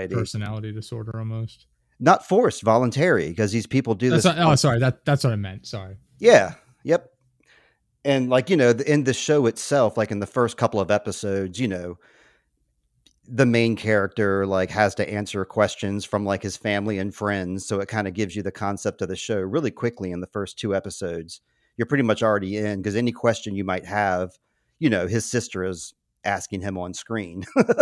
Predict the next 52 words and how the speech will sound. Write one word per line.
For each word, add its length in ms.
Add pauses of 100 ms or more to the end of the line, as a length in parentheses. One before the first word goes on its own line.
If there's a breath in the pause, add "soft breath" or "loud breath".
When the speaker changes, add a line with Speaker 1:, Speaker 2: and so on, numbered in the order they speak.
(300 loud breath)
Speaker 2:
Mm-hmm. 280
Speaker 1:
So 140
it's, 300
you 100
know, 100
there's 180
not 160
a 40
lot 180
of 60
mystery, 560
but 240
there 220
really 480
is. 420
It 180
really 300
goes 340
deep, 320
and 100
it's, 240
um, 360 (800)
I 60
mean, 180
the 100
cast 360
is 120
great. 300
If 60
they 80
didn't 180
have 120
a 40
great 280
cast, 340
it 100
wouldn't 220
be 100
a 60
good 240
show. 260
Christopher 440
Walken's 500
in 120
there, 340 (640 soft breath)
um, 460
Adam 280
Speaker 2:
Interesting. 20
Speaker 1:
Scott, 480 (300)
um, 340
Zach 360
Cherry. 640